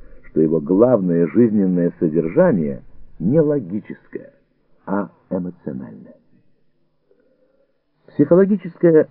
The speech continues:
ценность юношеской дружбы определяется тем, что она является одновременно школой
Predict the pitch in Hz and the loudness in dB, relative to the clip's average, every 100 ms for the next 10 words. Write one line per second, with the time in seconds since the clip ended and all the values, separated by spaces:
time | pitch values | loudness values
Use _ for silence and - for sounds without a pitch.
0 | _ - 196 104 82 _ - 98 85 82 | _ 0 2 2 -2 _ -2 -2 -2 -6
1 | 85 - 78 67 73 - 65 65 101 135 | -12 -6 -6 -6 -14 -14 -14 -8 -4 2
2 | 185 180 131 - 190 170 - 127 156 139 | 2 2 -2 0 0 -2 0 0 2 2
3 | 120 156 147 139 120 117 139 143 135 123 | 4 4 4 0 0 0 2 2 2 0
4 | - - 156 135 87 | -2 0 2 4 2